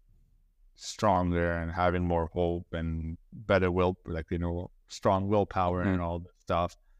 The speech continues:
Speaker 1: I mean, it's, it, it's, it's a matter of circumstances, qualities, and just, uh, uh, the willingness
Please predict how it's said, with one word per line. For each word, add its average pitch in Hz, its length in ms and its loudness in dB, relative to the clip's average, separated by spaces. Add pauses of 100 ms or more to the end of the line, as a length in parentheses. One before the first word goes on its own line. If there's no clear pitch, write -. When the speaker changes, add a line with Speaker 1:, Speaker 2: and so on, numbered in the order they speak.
(160)
Speaker 1:
I 98 60 -2
mean, 104 160 0
it's, 95 180 -4
it, 110 180 -4
it's, - 300 -10
it's - 160 -8
a 117 60 -2
matter 135 220 2
of 127 120 -4
circumstances, 135 960 -4
qualities, 117 720 0
and 101 280 -2
just, 98 360 -2 (720)
uh, - 40 -8
uh, 87 560 -2 (540)
the 95 260 -2
willingness 117 840 0